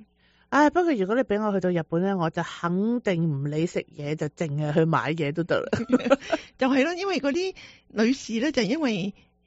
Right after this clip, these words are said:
Speaker 2: 掛住買嘢，變咗佢哋冇時間食嘢。
Speaker 1: 啊，係啊。
Speaker 2: 買到，買到閂門啦，噉啲鋪頭又閂門啦，噉乜嘢都閂晒門啦，冇嘢食啊，
Speaker 1: 求其食啫嘛。
Speaker 2: 係啦，求其，總之有地方畀佢食，佢就食，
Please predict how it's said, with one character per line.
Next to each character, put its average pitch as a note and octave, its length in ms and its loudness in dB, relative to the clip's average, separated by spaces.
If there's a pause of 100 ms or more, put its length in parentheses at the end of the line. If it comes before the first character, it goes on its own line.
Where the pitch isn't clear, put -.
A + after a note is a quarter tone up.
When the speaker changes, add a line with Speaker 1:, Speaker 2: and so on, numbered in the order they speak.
(560)
Speaker 2:
掛 B3+ 240 0
住 G#3 180 0
買 G3 220 0
嘢， A3 280 2
變 C#4 160 -2
咗 D#4 140 0
佢 D4 40 2
哋 G#3+ 100 4
冇 G3 160 2
時 E3 180 -4
間 F#3+ 220 -6
食 F#3+ 100 -6
嘢。 - 340 -8
Speaker 1:
啊， F3 400 -4
係 E3+ 120 -8
啊。 - 40 -6
Speaker 2:
買 C4+ 140 4
到， C#4+ 220 2
買 C4+ 140 4
到 D4+ 100 2
閂 E4+ 320 0
門 F3+ 240 4
啦， G#3+ 120 4
噉 A3 120 0 (160)
啲 D#4+ 80 -2
鋪 C4 180 0
頭 A#3 80 2
又 C4 160 4
閂 B3+ 300 0
門 D3+ 180 -2
啦， E3 120 -2
噉 F#3+ 140 -2
乜 C4+ 180 2
嘢 G3 160 -2
都 C#4 100 -2
閂 D4 300 0
晒 G3 180 0
門 E3 200 -4
啦， F#3 100 -2
冇 G3 160 0
嘢 G3+ 220 0
食 E3 120 -2
啊， D3+ 40 0
Speaker 1:
求 - 0 -
其 - 0 -
食 - 20 -2
啫 - 140 -4
嘛。 D3+ 120 -4
Speaker 2:
係 D3+ 100 -4
啦， F3 80 0
求 F3+ 240 0
其， E3+ 200 -4 (420)
總 A#3 160 4
之 D4+ 80 0
有 G#3+ 120 2
地 - 160 -4
方 B3 200 2
畀 G3 100 -2
佢 G3+ 140 -2
食， E3+ 120 -6
佢 - 120 -4
就 D#3 160 -2
食， - 160 -8